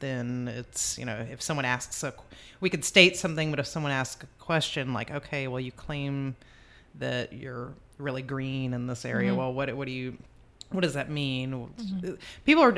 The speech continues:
Speaker 1: I think consumers are just demanding more and more information, and so I think it's harder to
Speaker 2: Def-, make it,
Speaker 1: make
Speaker 2: make
Speaker 1: some
Speaker 2: it
Speaker 1: of
Speaker 2: up.
Speaker 1: those claims too. So I think just bringing it back to that, the,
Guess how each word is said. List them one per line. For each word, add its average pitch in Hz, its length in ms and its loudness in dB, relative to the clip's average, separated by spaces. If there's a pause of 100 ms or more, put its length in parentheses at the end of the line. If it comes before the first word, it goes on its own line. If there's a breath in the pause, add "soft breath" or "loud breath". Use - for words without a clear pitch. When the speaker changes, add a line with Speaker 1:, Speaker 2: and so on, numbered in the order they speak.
(140)
Speaker 1:
I 190 80 4
think 202 180 2
consumers 160 480 0
are 131 60 -4
just 127 180 -6
demanding 139 760 -4
more 156 200 -4
and 160 80 -4
more 160 220 -2
information, 143 1000 -2
and 139 260 -4
so 127 240 -2
I 120 60 -2
think 139 240 -8
it's - 200 -8 (160)
harder 156 600 -4
to 160 580 -4 (560 loud breath)
Speaker 2:
Def-, 202 140 0 (180)
make 185 240 2
it, 185 60 4
Speaker 1:
make 190 160 8
Speaker 2:
make 190 140 10
Speaker 1:
some 202 60 8
Speaker 2:
it 180 40 12
Speaker 1:
of 175 60 12
Speaker 2:
up. 175 40 10
Speaker 1:
those 175 120 2
claims 185 540 0
too. 185 460 -2
So 160 180 -4
I 143 100 0
think 165 340 -4
just - 560 -8 (440)
bringing 143 440 -6
it 120 180 -2
back 123 260 -2
to 127 80 -10
that, 117 460 -2
the, 113 220 -6